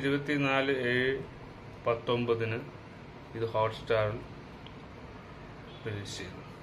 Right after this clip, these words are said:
ഇതിൽ അഭിനയിച്ചിരിക്കുന്നത് സുരാജ് വെഞ്ഞാറമൂട്, കനി കുസൃതി, ശ്വേതാ മേനോൻ, നിരഞ്ജന അനൂപ്, ഗ്രേസ് ആന്റണി, അലക്സാണ്ടർ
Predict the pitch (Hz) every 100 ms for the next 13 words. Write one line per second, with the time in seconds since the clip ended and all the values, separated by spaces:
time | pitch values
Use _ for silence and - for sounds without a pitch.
0 | - 131 175 180 165 165 175 175 180 180
1 | 165 170 - 147 147 156 165 160 151 143
2 | 143 139 135 135 143 135 131 135 143 143
3 | 139 120 113 120 131 - - - - -
4 | 135 135 147 156 151 139 127 120 120 139
5 | 143 - - - - - 127 131 147 151
6 | 160 160 151 135 123 117 117 - - -
7 | - - - - - - - - - -
8 | - - - - - - 143 156 175 -
9 | 139 127 123 117 117 117 120 - - -
10 | - - - - - - - - 123 131
11 | 147 - 165 160 156